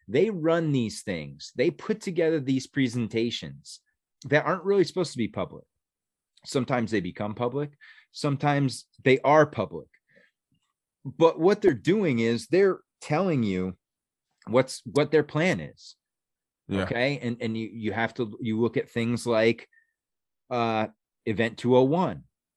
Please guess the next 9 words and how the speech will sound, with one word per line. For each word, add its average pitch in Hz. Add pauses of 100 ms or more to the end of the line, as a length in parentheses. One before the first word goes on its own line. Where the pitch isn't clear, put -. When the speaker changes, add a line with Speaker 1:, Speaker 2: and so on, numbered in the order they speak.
Speaker 1:
you 90
look 95
at 113
Agenda 123
twenty 135
thirty. 143 (320)
Guys, 147
these 127
are 143